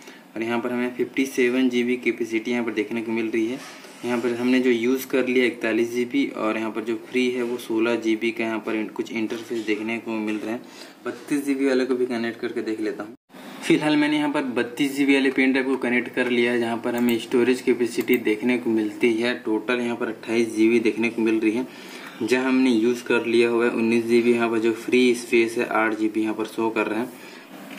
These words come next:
फिलहाल मैंने पेन ड्राइव को यहाँ पर connect किया हुआ, तो यहाँ पर मैं speed test भी करके दिखा देता हूँ आपको। यह देख पा रहे हैं यहाँ पर ये जो pop song है, ये वन पॉइंट सिक्स जी बी का storage है यहाँ पर।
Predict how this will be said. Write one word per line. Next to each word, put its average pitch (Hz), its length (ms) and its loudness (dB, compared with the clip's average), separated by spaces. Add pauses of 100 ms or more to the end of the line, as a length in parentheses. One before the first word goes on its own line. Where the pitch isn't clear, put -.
फिलहाल 151 260 2
मैंने 147 220 4
पेन 143 280 4
ड्राइव 139 160 4
को 147 160 -4
यहाँ 135 140 2
पर 131 100 2
connect 120 420 0
किया 123 200 2
हुआ, 123 200 4
तो 123 100 -2
यहाँ 120 100 0
पर 120 140 2
मैं 120 180 4
speed 127 460 0
test 123 300 0
भी 120 100 2
करके 120 260 0
दिखा 113 260 -2
देता 113 240 2
हूँ 110 100 2
आपको। 120 180 -2
यह 117 120 4
देख 113 300 0
पा 113 160 4
रहे 117 120 0
हैं 117 60 -2
यहाँ 110 200 -2
पर 117 160 2
ये 113 120 2
जो 110 140 0 (140)
pop 113 240 2
song 110 380 -4
है, 127 120 -6 (400)
ये 120 200 4
वन 123 380 4
पॉइंट 123 360 0
सिक्स - 540 -4
जी 113 260 -2
बी 117 160 4
का 113 260 4
storage 110 460 2
है 113 120 0
यहाँ 110 140 0
पर। 131 240 -2